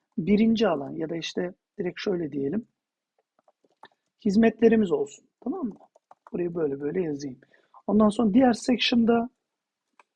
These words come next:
ürünlerimiz olsun. Yani böyle kısa kısa yazıyorum ama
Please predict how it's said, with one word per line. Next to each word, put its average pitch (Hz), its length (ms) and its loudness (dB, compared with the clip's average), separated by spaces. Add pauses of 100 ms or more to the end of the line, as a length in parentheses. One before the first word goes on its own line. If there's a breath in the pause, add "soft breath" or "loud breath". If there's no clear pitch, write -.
(380)
ürünlerimiz 208 580 4
olsun. 151 440 -10 (1900)
Yani 143 120 -6
böyle 143 120 -4
kısa 151 240 -6
kısa - 200 -4
yazıyorum 208 360 2
ama 247 320 0